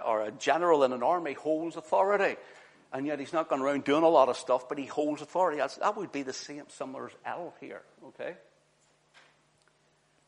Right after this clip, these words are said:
So it means rank, a, a, one who judges, one who has strength.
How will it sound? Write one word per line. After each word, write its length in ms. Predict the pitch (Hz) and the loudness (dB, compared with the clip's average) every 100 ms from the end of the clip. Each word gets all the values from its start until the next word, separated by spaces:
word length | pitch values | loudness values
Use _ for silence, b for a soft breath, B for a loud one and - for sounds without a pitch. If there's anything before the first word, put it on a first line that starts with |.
| _ _ _ _ _ _ - | _ _ _ _ _ _ -4
So 120 | 147 | -2
it 60 | |
means 240 | 135 127 120 | -2 -4 -4
rank, 380 | 131 151 - 123 | -2 -2 -4 -10
a, 480 | 110 98 101 - | -10 -10 -10 -8
a, 40 | 120 | -2
one 220 | 127 139 | 0 0
who 100 | 135 | -2
judges, 640 | 123 131 151 156 156 147 | -2 0 0 -4 -10 -10
one 200 | 113 127 | -6 -4
who 100 | 120 | -4
has 240 | 107 117 113 | -4 -4 -4
strength. 540 | - - 127 170 - | -10 -8 -8 -8 -16